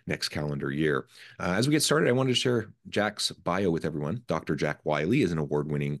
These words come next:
organizational psychologist, researcher, author, and leadership consultant.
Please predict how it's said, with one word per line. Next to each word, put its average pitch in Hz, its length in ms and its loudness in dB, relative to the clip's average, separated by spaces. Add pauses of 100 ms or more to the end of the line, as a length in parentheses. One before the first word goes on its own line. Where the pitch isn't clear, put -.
(100)
organizational 71 480 -2
psychologist, 80 680 -2
researcher, 85 640 0 (400)
author, 82 440 0
and 87 260 0
leadership 71 460 -2
consultant. 98 600 -2